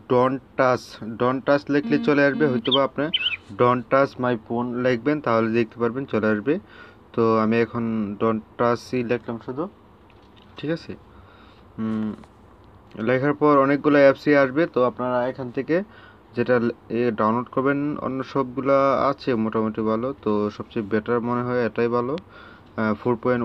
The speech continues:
ওয়ান রেটিং এবং ইউজার একটু বেশি, ঠিক আছে? তো আপনারা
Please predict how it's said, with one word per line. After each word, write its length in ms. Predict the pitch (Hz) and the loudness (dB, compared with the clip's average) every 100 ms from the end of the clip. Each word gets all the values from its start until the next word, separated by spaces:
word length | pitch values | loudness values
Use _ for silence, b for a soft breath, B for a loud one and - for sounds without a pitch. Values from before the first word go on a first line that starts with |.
| 107 | 0
ওয়ান 320 | 117 117 113 | 0 0 -4
রেটিং 400 | 117 131 151 139 | -4 -6 -8 -6
এবং 280 | 104 104 104 | -6 -4 -6
ইউজার 340 | - 110 113 110 | -4 -2 0 -2
একটু 220 | 107 110 | -2 -2
বেশি, 360 | 110 107 156 208 - | -2 -2 -4 -6 -8
ঠিক 120 | - 175 | -6 -4
আছে? 240 | 170 98 - | -4 -8 -8
তো 60 | |
আপনারা 420 | 101 - 101 101 | -8 -6 -6 -6